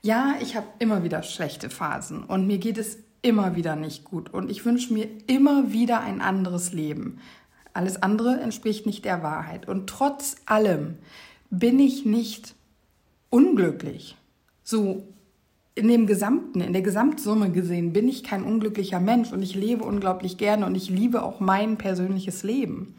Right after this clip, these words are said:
Ich weiß, dass ich zum einen auf hohem Niveau am Jammern und Meckern bin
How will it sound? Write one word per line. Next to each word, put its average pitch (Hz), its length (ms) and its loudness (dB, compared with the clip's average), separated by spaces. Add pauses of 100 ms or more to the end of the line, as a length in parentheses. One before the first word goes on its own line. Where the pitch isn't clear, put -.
(520)
Ich 185 160 -4
weiß, 254 340 2
dass 185 180 -6
ich - 240 -10
zum 190 180 -8
einen 240 320 2
auf 190 260 -6 (380)
hohem 294 260 8
Niveau 196 380 2
am 165 240 -2
Jammern 180 460 0
und 160 140 -4
Meckern 185 440 -4
bin 214 300 -2